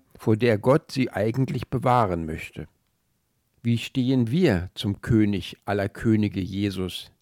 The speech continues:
der diesen Psalm wohl am Kreuz gebetet und damit auf sich bezogen hat?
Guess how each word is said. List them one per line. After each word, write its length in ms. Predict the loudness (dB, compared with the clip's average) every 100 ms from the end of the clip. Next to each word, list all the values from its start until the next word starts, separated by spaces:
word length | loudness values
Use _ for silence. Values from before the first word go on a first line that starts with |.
| -4
der 140 | -2
diesen 320 | -2 -2 -4
Psalm 540 | -4 -2 0 0 -4 -2
wohl 280 | 2 4 2
am 220 | -4 -6
Kreuz 500 | -4 0 0 0 -6
gebetet 640 | -6 -4 -4 -2 -4 _ -10
und 200 | -6 -2
damit 360 | 0 0 -4 -2
auf 200 | -4 -2
sich 240 | -8 -6
bezogen 520 | -8 -2 -2 0 -4
hat? 280 | -6 -12 -18